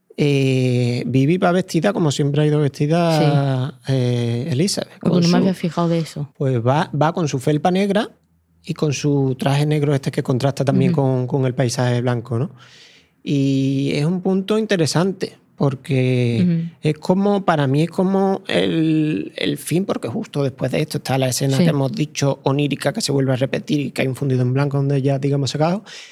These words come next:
Speaker 1: Y es como, eh, la reafirmación de, de, de Alma de decir, "He ganado
Speaker 2: Sí.
Speaker 1: esta pequeña batalla, ya la he conseguido superar", digamos.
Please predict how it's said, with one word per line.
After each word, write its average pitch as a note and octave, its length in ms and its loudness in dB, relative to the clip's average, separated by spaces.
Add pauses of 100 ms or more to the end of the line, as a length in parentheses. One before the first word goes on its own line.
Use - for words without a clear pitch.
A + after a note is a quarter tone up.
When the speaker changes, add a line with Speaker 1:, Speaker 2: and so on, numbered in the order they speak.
(180)
Speaker 1:
Y D3 80 2
es C#3+ 60 -2
como, G3 500 0
eh, D3 520 0 (2250)
la C#3+ 840 2
reafirmación C3+ 1000 0
de, E3 540 2
de, D3+ 880 0
de C#3+ 240 0
Alma D#3+ 300 0
de F3+ 100 2
decir, C#3+ 560 -4 (100)
"He C3+ 80 -4
ganado C#3+ 540 2
Speaker 2:
Sí. D#3+ 260 4
Speaker 1:
esta D3 280 0
pequeña C#3 400 2
batalla, D3 580 0 (460)
ya D3 180 2
la D3 100 2
he C3+ 40 -2
conseguido C3 560 0
superar", A#2+ 420 -2
digamos. G#2+ 440 -4